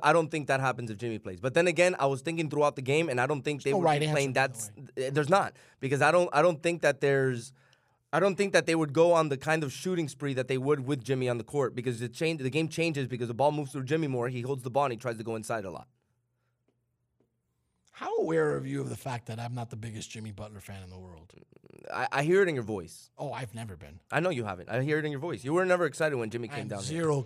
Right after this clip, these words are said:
Speaker 1: Well, when he,
Speaker 2: convinced.
Speaker 1: when he initially signed.
Speaker 2: Zero, zero convinced that that's anything of great grandeur. I think he's a great guy. I think he has a vivacious personality. I think he can be the second or third star on your team, preferably your third star.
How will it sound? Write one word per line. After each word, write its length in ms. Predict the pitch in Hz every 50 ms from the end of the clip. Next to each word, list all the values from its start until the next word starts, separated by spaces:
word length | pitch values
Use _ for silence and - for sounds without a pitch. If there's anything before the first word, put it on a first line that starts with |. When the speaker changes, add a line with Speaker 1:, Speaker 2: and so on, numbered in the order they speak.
| - 135
Speaker 1:
Well, 140 | 127 123
when 100 | 120 120
he, 40 | 127
Speaker 2:
convinced. 240 | 135 120 110 - 143
Speaker 1:
when 100 | 160 170
he 60 | 165
initially 440 | 170 170 190 208 202 - 156 131 117
signed. 380 | - - 120 107 87 85 71 - _ _ -
Speaker 2:
Zero, 500 | 113 120 127 185 214 220 214 202 180 151 - 135
zero 340 | 127 139 175 175 165 160 143
convinced 680 | - - 139 131 131 131 131 110 95 - - - - _ _
that 120 | - 117 -
that's 460 | 131 127 131 120 - - - - - -
anything 380 | 175 143 147 139 - 135 147 135
of 140 | 120 117
great 220 | 120 131 127 120 113
grandeur. 300 | 120 120 117 117 98 95
I 120 | - 120 139
think 180 | 120 170 165
he's 140 | 170 170 135
a 60 | 143
great 280 | 131 123 151 147 135 120
guy. 440 | 139 131 156 - - - - 180 - _ _ _ _ _ _ _ _ _ -
I 60 | - 151
think 200 | 156 160 165 165
he 60 | 165
has 140 | 160 147 147
a 60 | 139
vivacious 520 | 127 135 131 120 143 156 147 - 151 127
personality. 800 | - - 143 123 - 135 135 127 139 - - - 170 226 254 - _ _ _ _ _ _ _ _ _ _ _ _ _ _ _ _ _ _ _ _ -
I 60 | -
think 160 | 143 147 143
he 80 | 143 139
can 180 | 139 156 147 139
be 320 | 131 139 135 127 117 - _ _ _ -
the 80 | 151 -
second 340 | - - 151 147 143 147
or 60 | 135 117
third 320 | - - - 160 226 226
star 200 | - - 160 143
on 120 | 135 139
your 100 | 135 131
team, 280 | 123 - - 127 135 131
preferably 480 | - 131 117 - 143 196 208 190 151 135
your 120 | 123 117
third 300 | - - 160 220 233 202
star. 340 | - - - 92 92 240